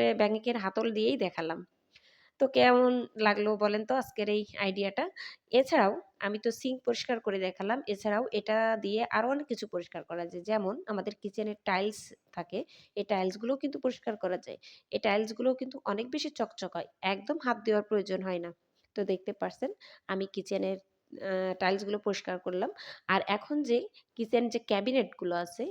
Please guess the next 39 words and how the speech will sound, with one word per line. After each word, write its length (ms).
ক্যাবিনেটগুলোও 640
কিন্তু 240
পরিষ্কার 460
করা 200
যায়। 200
এই 160
যে 140
কিচেনের 500
ক্যাবিনেট 400
পরিষ্কার 340
করে 220
নিচ্ছি। 320
আর 100
আমার 200
কাছে 200
অনেকে 300
জিজ্ঞেস 340
করেন 240
আমার 220
এই 120
কিচেন 280
ক্যাবিনেটটা 540
কিসের? 420
এটা 200
হচ্ছে 240
পিভিসি 480
বোর্ড। 220
পিভিসি 400
বোর্ডে 320
পানি 320
লাগলে 340
বা, 180
উম, 260
ওয়াশ 240
করলেও 300
কোনো 220
সমস্যা 480
হয় 200
না। 120